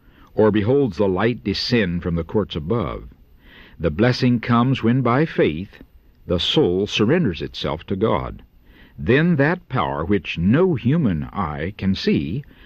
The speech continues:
creates a new being in the image of God.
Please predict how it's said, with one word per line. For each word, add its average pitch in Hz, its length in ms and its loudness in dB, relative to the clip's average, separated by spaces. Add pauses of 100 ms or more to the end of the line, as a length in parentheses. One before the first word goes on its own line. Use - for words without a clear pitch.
(140)
creates 143 400 2
a 117 80 4
new 170 260 4
being 107 580 0 (300)
in 127 240 2
the 165 120 4
image 95 480 0
of 120 160 0
God. 64 420 -2